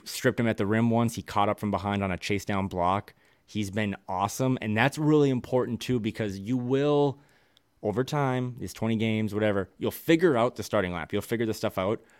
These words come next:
but you needed to know if the guy that you didn't include in that trade, the guy that you were willing to sacrifice so much more, the Wolves would not have been criticized nationally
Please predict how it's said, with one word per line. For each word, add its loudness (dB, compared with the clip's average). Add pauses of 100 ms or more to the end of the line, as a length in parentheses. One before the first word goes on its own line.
(220)
but -4
you -2
needed 4
to 0
know 2
if -2
the -2
guy 0
that -2
you -6 (180)
didn't 0 (180)
include -2
in 2
that -2
trade, -4 (260)
the -4
guy 0
that 0
you -4
were -2
willing 0
to -6
sacrifice -4
so -4
much -4
more, 0 (240)
the 0
Wolves 4
would 2
not 2
have -2
been 0
criticized -2
nationally -4